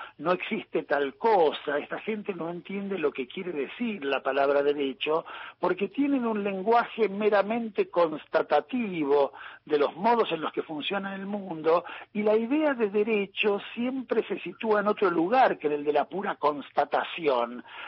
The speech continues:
La idea de derecho, cuando uno la articula, quiere decir,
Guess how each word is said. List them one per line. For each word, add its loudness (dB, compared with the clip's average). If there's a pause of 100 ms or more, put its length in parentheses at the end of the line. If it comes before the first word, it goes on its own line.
La 0
idea 2
de 2
derecho, 2
cuando -2
uno -2
la 0
articula, -4
quiere 0
decir, -2